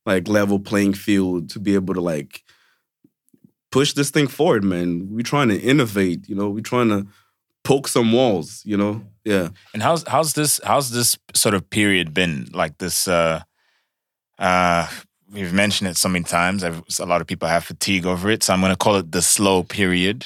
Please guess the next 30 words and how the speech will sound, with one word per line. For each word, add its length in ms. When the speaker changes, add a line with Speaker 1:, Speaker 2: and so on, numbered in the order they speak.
Speaker 2:
uh, 760
in 120
a 60
way, 520
uh, 200
especially 380
this 240
year. 220
That 160
is 140
the 100
year 260
that 220
is 200
twenty 360
twenty. 520
That 100
will 140
be 180
marked 320
forever 440
in 120
our 100
lives. 460
Um, 480
how's 280
it 100
been 220
for 140
you, 340